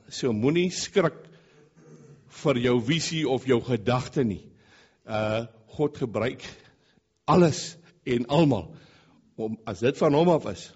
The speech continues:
om dit gedoen te kry. Hy sê vir hulle, Haggai twee vers sewe tot nege, en hy wil sê, ja, daai eerste een het ek vir julle gelees, vers agt. "The silver is mine and the gold is mine," says the Lord of hosts.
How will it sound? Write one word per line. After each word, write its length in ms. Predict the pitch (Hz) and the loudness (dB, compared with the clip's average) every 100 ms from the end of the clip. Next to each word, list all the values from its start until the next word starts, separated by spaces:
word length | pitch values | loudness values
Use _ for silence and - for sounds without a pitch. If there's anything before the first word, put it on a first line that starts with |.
| - | -8
om 160 | 110 101 | -6 -6
dit 220 | - - | -8 -8
gedoen 280 | 110 85 95 | -8 -6 -8
te 80 | 92 | -8
kry. 180 | - 82 78 - - - _ - | -10 -12 -14 -20 -20 -20 _ -6
Hy 120 | 123 | -4
sê 200 | 123 165 147 | 0 2 2
vir 140 | 151 | 4
hulle, 180 | 131 120 110 - - | 4 2 -2 -10 -4
Haggai 360 | 113 120 139 123 | -4 0 -2 -2
twee 240 | - 147 131 | 0 2 2
vers 320 | - 120 107 | 2 -2 -2
sewe 200 | 139 135 131 | -4 -2 -2
tot 160 | 123 117 | -2 0
nege, 240 | 120 110 123 | -2 -2 0
en 80 | |
hy 60 | 135 | 0
wil 120 | 156 160 | 0 -2
sê, 180 | 185 165 | -4 -4
ja, 160 | 151 120 104 | -2 -2 -2
daai 160 | 120 | -4
eerste 220 | 156 143 175 | -6 -6 -4
een 120 | 156 | -4
het 120 | 143 | -4
ek 80 | 131 | -4
vir 100 | 151 | -2
julle 120 | 131 | -2
gelees, 260 | 139 143 - | -2 -2 -2
vers 280 | - 156 147 | 0 0 0
agt. 320 | - 156 - - - - - _ 160 | 2 2 0 -18 -20 -20 -20 _ 8
"The 120 | 214 | 8
silver 440 | - 269 285 277 | 10 6 6 4
is 220 | 269 247 | 2 2
mine 400 | 208 214 233 220 | 4 6 8 8
and 100 | 208 | 8
the 100 | 208 | 6
gold 360 | 190 190 220 240 | 8 10 10 10
is 140 | 220 | 6
mine," 380 | 196 196 156 104 - | 8 8 8 4 -4
says 300 | - 170 143 | -4 0 2
the 100 | 156 | 4
Lord 200 | 156 160 | 4 4
of 80 | 147 | 6
hosts. 600 | 143 113 - - - | 6 4 -2 -14 -18